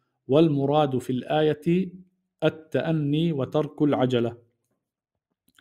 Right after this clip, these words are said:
ومن رجح التبين قال المقصود من التثبت التبين، فكان التبين أبلغ وأكمل. المسألة الثانية: الضرب في الأرض معناه السير فيها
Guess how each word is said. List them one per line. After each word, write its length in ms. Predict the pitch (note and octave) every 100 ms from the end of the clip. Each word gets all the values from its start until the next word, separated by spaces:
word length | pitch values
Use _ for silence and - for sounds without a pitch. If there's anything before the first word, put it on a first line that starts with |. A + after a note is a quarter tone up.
| _ -
ومن 240 | C#3+ F3
رجح 380 | D#3 F3+ F3 D3+
التبين 640 | D3 C#3+ C#3+ D#3 E3 C#3
قال 500 | C3 C#3+ C#3+ D#3+ -
المقصود 640 | D3+ C3+ C#3 - - E3+ D3
من 180 | C#3+
التثبت 800 | C#3+ C#3+ C#3 - E3 C#3 D#3 D3+ F3+ F#3+ F#3 -
التبين، 720 | C#3+ - B2+ B2 A2+ A2+ A2+ A2 _ _ _
فكان 440 | C3+ C3+ F3 D3+
التبين 840 | C#3 - C#3 C3+ D#3+ C#3 C3+ B2 -
أبلغ 460 | D#3+ C#3+ C#3+ C#3 C#3+
وأكمل. 640 | C3+ C3 C3+ B2 A#2+ A2 - _ _ _ _ _ _ _ _ _ _ _ _ _ _ _ F3
المسألة 440 | G3 G#3+ C4 G#3
الثانية: 520 | E3+ - F3+ E3 D3+ D3
الضرب 400 | C3+ E3+ E3+ C#3
في 120 | C#3+
الأرض 360 | C3 E3 D3+
معناه 460 | C3 C3 A#2+ D3+ C3+
السير 460 | B2 - D3 C#3+ -
فيها 640 | - D#3 C#3+ F3 G3 -